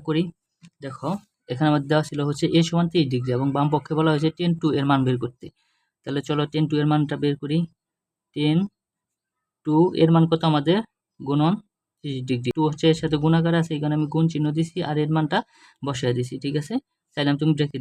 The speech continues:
দিতে পারো, সমান টেন, আর টুর সাথে যদি আমি ত্রিশ গুণ করি হবে আমাদের ষাট ডিগ্রি,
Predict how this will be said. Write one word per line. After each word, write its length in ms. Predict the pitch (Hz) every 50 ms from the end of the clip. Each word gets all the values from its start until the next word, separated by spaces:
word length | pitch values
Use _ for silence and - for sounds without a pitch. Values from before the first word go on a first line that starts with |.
| 127 127
দিতে 140 | 127 131 127 123
পারো, 160 | 110 107 135 - _ _ _ _ _ _ _ _ _ _ _ _ _ _ _
সমান 320 | - - 147 131 120 131 131 127 - _ _ _ _ _ _ _ _ _ _ _ _ _ _ _ _ _ _ _ _ _ -
টেন, 180 | 151 151 160 180 180 - - _ _ _ _ -
আর 80 | 127 127 -
টুর 140 | - 160 160 -
সাথে 180 | 160 151 - 170 160
যদি 120 | 165 165 165 160
আমি 80 | 165 170 165 -
ত্রিশ 180 | - 165 160 151 143
গুণ 120 | 156 160 165 165
করি 140 | 165 156 151 147
হবে 100 | 147 156 156
আমাদের 240 | 156 156 151 180 202 233 - _ _ _ _ _ _ _ - - - - -
ষাট 200 | - 135 127 127 120 120 127
ডিগ্রি, 260 | 120 127 135 -